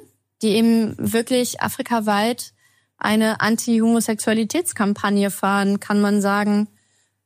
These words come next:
Und da hat's jetzt letztens erst wieder im Juni eine Konferenz gegeben in Ghana,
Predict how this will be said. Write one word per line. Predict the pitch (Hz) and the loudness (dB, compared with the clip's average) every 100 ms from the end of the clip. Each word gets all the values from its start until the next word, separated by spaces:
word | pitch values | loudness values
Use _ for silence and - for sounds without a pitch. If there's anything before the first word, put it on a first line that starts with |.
| _ | _
Und | - 214 | -2 0
da | 214 | 2
hat's | 226 | 0
jetzt | 247 226 | -2 0
letztens | 233 311 - 220 | -2 -2 -2 0
erst | - - - | 0 -2 -2
wieder | 240 247 | 0 0
im | 233 | 2
Juni | 196 208 240 269 311 320 | 2 2 2 2 0 0
eine | 226 | -2
Konferenz | 214 233 226 220 233 254 | 0 -2 0 0 0 -2
gegeben | 262 226 247 240 240 | -4 0 0 2 2
in | 220 214 214 - - | 2 2 0 -2 -4
Ghana, | 196 202 240 294 | -2 0 0 -2